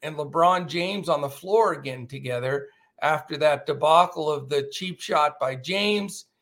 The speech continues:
and then Isaiah Stewart losing his marbles and just trying to blow through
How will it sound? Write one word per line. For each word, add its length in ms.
and 160
then 160
Isaiah 480
Stewart 500
losing 460
his 280
marbles 680
and 160
just 220
trying 220
to 60
blow 400
through 480